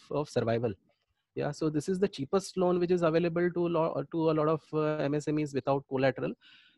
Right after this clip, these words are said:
So we will, uh, encourage all the companies to actually go for this. And, uh, as far as loan waiver scheme is concerned, uh, this fiscal deficit is already budgeted. I don't think the entire amount of three lakh, uh,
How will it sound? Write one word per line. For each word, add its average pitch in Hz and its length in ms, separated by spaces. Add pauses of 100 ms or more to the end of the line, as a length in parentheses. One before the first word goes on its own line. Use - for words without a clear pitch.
So 147 220
we 156 160
will, 170 400
uh, 151 260
encourage 165 540
all 147 240
the 160 480
companies 151 460
to 156 80
actually 151 420
go 139 160
for 160 160
this. 180 420 (580)
And, 135 360
uh, 123 360 (360)
as 160 160
far 170 140
as 180 160
loan 165 180
waiver 175 280
scheme 180 280
is 180 120
concerned, 175 500 (480)
uh, 135 200
this 156 180
fiscal 175 280
deficit 165 400
is 165 120
already 139 260
budgeted. 143 500
I 139 100
don't 147 220
think 165 240
the 156 80
entire 131 280
amount 143 300
of 143 120
three 143 160
lakh, 139 220 (120)
uh, 135 340